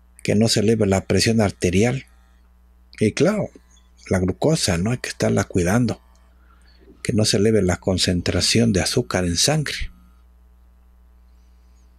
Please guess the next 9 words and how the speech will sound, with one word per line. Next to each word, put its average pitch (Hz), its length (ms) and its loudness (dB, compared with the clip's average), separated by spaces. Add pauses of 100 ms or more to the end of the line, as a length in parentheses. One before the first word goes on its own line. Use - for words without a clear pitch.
(560)
Ya 135 220 2
una 147 240 4
fase 151 360 0
más 139 260 2
avanzada 127 640 2 (1120)
es - 200 -2
cuando 113 480 2
se 110 140 0
detectan 110 680 -2